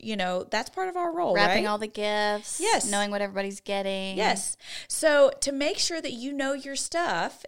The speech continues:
Speaker 1: in case your kids ask you things about Christmas, as you are the Christmas passer-oner, I have some Christmas trivia for you today.
Speaker 2: And based on my performance in the last episode, <laughs> I'm going to fail.
Speaker 1: I really,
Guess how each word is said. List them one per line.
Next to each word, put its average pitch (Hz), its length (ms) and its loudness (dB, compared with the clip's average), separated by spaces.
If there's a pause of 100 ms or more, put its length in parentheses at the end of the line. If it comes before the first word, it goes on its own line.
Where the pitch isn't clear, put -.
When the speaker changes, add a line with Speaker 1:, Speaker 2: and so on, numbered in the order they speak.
Speaker 1:
in 208 100 -6
case 240 340 -4
your 294 100 -10
kids 269 320 -4
ask 233 420 -2
you 196 260 -4
things 208 260 -6
about 226 220 -4
Christmas, 208 480 -8
as 185 240 -4
you 208 80 -4
are 208 140 -2
the 208 80 -6
Christmas 214 320 -14
passer-oner, 214 680 -8 (440)
I 247 100 6
have 285 240 2
some 302 180 -4
Christmas 294 600 -2
trivia 277 500 0
for 302 240 2
you 190 240 -2
today. 226 520 2 (260)
Speaker 2:
And 214 160 2
based 208 240 4
on 277 140 2
my 277 100 4
performance 247 800 0
in 196 120 0
the 185 100 -2
last 202 420 4
episode, 160 720 -2
<laughs> - 260 -6
I'm 233 140 4 (120)
going 202 320 -2
to 285 120 -4
fail. 135 760 -2 (360)
Speaker 1:
I 294 80 8
really, 285 360 8